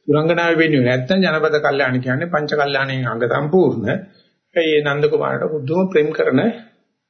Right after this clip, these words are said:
භද්‍ර යවුණ යුගයේ ඉන්න කාන්තාවක්. එයාට වෙන්නේ ලෝකෙම ඉන්න සුන්දරිකාව විදියට. නම සර්වඥාන්සේ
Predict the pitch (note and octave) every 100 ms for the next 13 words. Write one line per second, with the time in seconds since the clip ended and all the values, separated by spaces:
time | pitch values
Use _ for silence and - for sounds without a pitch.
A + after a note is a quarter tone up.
0 | _ - B2+ B2 D3 D3+ D3 C#3+ C#3+ C#3
1 | B2+ A#2+ C#3 A#2+ A#2+ G3 C4 - - A#3+
2 | C4+ B3+ - - - _ _ _ _ -
3 | G#2 A#2+ B2+ C#3 F3 C#3 D3 E3+ E3+ E3+
4 | F#3+ G3 F#3+ G3 G3 - - - - -
5 | C#3 C#3 B2+ C3+ D#3+ E3 E3+ D3 E3